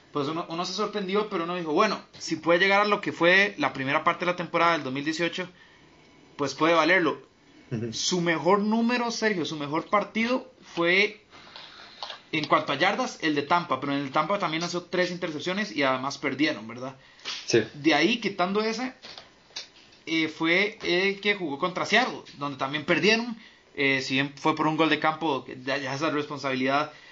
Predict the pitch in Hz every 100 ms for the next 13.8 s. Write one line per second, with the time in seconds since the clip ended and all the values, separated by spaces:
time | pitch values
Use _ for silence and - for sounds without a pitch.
0 | - 180 247 - 170 175 165 175 202 220
1 | 214 202 202 196 - 165 175 185 180 185
2 | 190 185 185 185 185 190 202 - 185 160
3 | 156 165 175 180 190 185 196 170 175 175
4 | 170 143 131 - _ - - - 175 160
5 | 170 180 185 202 202 190 156 151 160 175
6 | 165 180 165 165 156 151 180 - - -
7 | - _ 147 139 131 127 110 - - _
8 | _ _ _ _ _ - 135 131 147 143
9 | 147 156 147 143 135 - 135 120 120 139
10 | 135 151 175 180 - - - - - _
11 | _ _ - 151 147 139 - _ - 135
12 | - 139 - - - 143 170 175 190 180
13 | 180 190 175 180 160 202 143